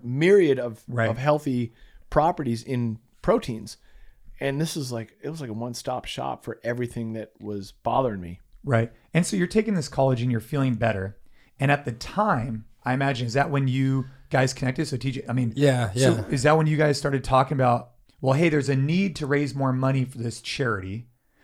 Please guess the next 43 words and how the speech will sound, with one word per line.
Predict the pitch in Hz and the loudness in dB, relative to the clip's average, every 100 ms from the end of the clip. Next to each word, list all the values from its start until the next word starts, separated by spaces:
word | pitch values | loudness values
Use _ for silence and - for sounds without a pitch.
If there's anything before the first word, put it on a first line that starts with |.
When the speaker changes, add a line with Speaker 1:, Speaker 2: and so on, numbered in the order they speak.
| - - | -12 -2
Speaker 2:
There's | 131 | 0
a | 135 | 0
product | - - 156 170 175 - | -2 4 6 6 4 0
that | 127 | -2
I | 120 | 0
like." | 113 135 110 98 - - _ _ _ _ _ | 2 2 0 -2 -8 -20 _ _ _ _ _
Did | 123 139 | 0 2
it | 165 | 2
just | 156 - | 0 -2
instantly | 135 147 165 147 | -4 -4 -4 -4
just | 131 123 | -4 -4
kind | - 135 | -2 -2
of | 120 | -2
fall | 139 135 | -2 0
in | |
your | 135 | 0
guys' | 131 123 113 | 0 -2 -2
lap | 113 117 - | -2 -2 0
like | 156 160 | 0 0
that? | - 190 - - - | 4 2 2 -8 -12
<laughs> | - - | -18 0
Speaker 3:
Kind | 143 151 135 | 4 4 2
of. | 123 120 | -2 -2
And | 127 113 | -2 -2
my, | 214 135 | 2 4
my | 123 127 | 4 2
voice | 131 127 143 123 | 2 4 2 0
is | 117 | -4
terrible, | - 135 120 | 0 2 2
so | 110 131 | -2 -4
I'm | |
gonna | 127 | -4
let | 131 127 | -2 -2
Lake | 127 127 | -2 -2
do | 127 135 | 2 0
a | |
lot | 123 123 | 0 -4
of | 123 | -8
the | |
talking | - 151 131 131 | -4 -2 -2 -2
on | 123 | -2
this. | 120 117 - _ _ _ | -2 -2 -6 _ _ _
Thank | - 127 | -4 -4